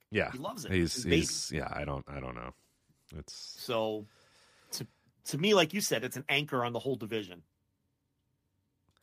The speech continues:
Speaker 1: Uh, then a match that I am positive I'm gonna fucking love. Eddie Kingston versus Bryan Danielson for this Triple Crown thing. Uh, yeah, just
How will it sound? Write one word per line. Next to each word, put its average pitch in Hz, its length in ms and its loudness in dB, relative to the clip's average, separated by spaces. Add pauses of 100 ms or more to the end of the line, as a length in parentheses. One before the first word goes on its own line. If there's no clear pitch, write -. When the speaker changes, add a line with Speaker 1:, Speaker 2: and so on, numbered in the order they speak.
(880)
Speaker 1:
Uh, 135 280 8
then 196 180 6
a 254 40 2
match 208 260 4
that 165 100 6
I 143 80 6
am 131 80 4
positive 156 560 6
I'm 120 180 4
gonna 113 160 4
fucking 117 380 2
love. 85 480 2 (1040)
Eddie 143 140 10
Kingston 113 540 0
versus 95 220 0
Bryan 101 320 8
Danielson 92 360 4
for 92 120 0
this 87 120 4
Triple - 340 2
Crown 92 340 4
thing. 87 380 0
Uh, 85 300 4
yeah, 78 240 -2
just - 340 0